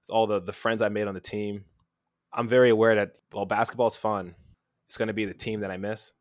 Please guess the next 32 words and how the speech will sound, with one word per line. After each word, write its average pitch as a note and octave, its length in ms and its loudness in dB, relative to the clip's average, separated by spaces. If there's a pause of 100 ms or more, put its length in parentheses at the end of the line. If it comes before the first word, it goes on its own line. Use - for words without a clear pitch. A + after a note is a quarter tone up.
(800)
And F#2 380 -10 (240)
I'm G#2 300 -6
such - 340 -2
a B2 60 -2
different A2 340 -4
person F#2 640 -4 (580)
now F#2+ 600 -4 (340)
from G#2 120 -8
when G2+ 80 -4
I F#2+ 80 -6
came F#2+ 280 -8
in. E2+ 200 -12 (440)
Like, G#2 120 -14
my G#2+ 120 -2
worldview G#2+ 480 0
has G2 120 0
just G2 120 -4
completely F#2+ 420 -4
changed. F2+ 580 -8 (480)
And F2+ 480 -10 (380)
I G#2 160 -4
don't G#2+ 320 0
know G#2+ 140 0
if G2 100 -4
I G#2 60 0
could G#2+ 100 -6
attribute G#2 320 -4
that F#2 80 -6
growth G2+ 200 -6
to G2+ 140 -10
anything G2 380 -8
but G2 240 -6